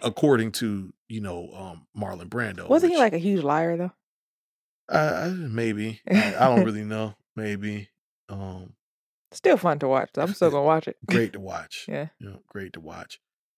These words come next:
Speaker 1: So that's that on that, man. Episode five of The Offer. And six, would you like to give 'em our socials?
Speaker 2: Yes, on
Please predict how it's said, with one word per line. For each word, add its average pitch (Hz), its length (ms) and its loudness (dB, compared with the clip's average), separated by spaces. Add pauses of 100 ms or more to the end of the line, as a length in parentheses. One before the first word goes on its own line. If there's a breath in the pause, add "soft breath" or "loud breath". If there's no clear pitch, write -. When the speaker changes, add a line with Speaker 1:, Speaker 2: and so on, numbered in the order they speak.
(140)
Speaker 1:
So - 140 -6
that's 131 240 2
that - 200 -4
on 160 160 -2
that, 175 240 -2
man. 120 300 -4
Episode 139 480 -4
five 139 460 -4
of 120 580 -4
The 110 260 -8
Offer. 113 760 -4
And 101 480 -8 (120)
six, - 500 -4
would 123 140 -10
you 127 60 -12
like 135 180 -8
to 131 60 -16
give 135 140 -6
'em 131 100 -8
our 127 100 -8
socials? - 640 -14
Speaker 2:
Yes, 160 380 -6
on 147 280 -10